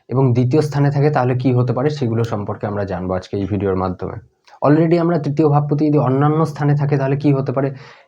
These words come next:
সেগুলো সম্পর্কে জেনেছি। আজকে আমরা দ্বাদশ লগ্ন এবং দ্বিতীয় স্থানে স্থিতিফল সম্পর্কে জানবো। এটা আমরা স্থিতিফল সম্পর্কে জানছি, এটা মাথায় রাখবেন। স্থিতিফল। এবং স্থিতিফলের মধ্যে দুই দিক থেকে আমরা দেখব,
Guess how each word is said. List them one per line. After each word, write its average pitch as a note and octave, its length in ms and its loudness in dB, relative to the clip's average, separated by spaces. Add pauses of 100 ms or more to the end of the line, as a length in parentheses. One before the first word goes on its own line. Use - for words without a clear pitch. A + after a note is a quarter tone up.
সেগুলো E3+ 200 2
সম্পর্কে D#3 420 2
জেনেছি। G#2 340 -2
আজকে A#2+ 220 -2
আমরা E3+ 140 4
দ্বাদশ C#3+ 580 2 (140)
লগ্ন B2 360 4
এবং C3+ 280 0
দ্বিতীয় A2 280 -4
স্থানে A#2+ 380 -6 (380)
স্থিতিফল D3 600 0
সম্পর্কে A#2+ 460 -2
জানবো। F#2+ 240 -2
এটা B2 160 2
আমরা F#3+ 180 4
স্থিতিফল E3+ 800 2 (360)
সম্পর্কে D3 480 0
জানছি, C3+ 340 -2
এটা C3+ 140 0
মাথায় A#2 280 -2
রাখবেন। F2+ 320 -6 (580)
স্থিতিফল। C#3+ 640 0 (1400)
এবং D#3+ 280 2
স্থিতিফলের E3+ 840 0
মধ্যে E3+ 300 0 (360)
দুই C#3+ 200 4
দিক D3 240 4
থেকে E3+ 140 0
আমরা E3 200 0
দেখব, D3+ 360 -2